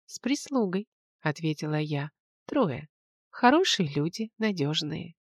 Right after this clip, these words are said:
"Трое", повторила графиня, и в голосе её явственно прозвучало: "И это всё?"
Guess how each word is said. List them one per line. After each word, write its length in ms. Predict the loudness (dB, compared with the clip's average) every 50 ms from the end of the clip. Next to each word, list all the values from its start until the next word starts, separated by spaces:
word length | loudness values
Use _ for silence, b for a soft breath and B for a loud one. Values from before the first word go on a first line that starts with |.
| _ _ _ _ _ _ _ _ _ _ _ _ _ _ _
"Трое", 680 | _ -4 -2 0 2 2 2 0 0 -2 -4 -8 -8 -12 -16 _ _ _ _ _ _
повторила 560 | -2 -2 0 0 2 2 4 4 4 4 2
графиня, 600 | 4 4 2 2 2 0 0 0 2 4 4 4
и 40 | 2
в 80 | 2 4
голосе 460 | 4 4 6 6 4 2 2 2 2
её 180 | 4 4 4 4
явственно 640 | 6 4 4 4 4 0 -2 -2 -2 -2 -2 -2
прозвучало: 840 | -2 -4 -4 -4 -2 -2 -4 -2 -2 -2 0 2 2 2 2 0 -2 -4
"И 220 | -4 -4 -2 -2 -2
это 160 | -2 -4 -6
всё?" 460 | -6 -6 -6 -6 -4 -4 -4 -6 -6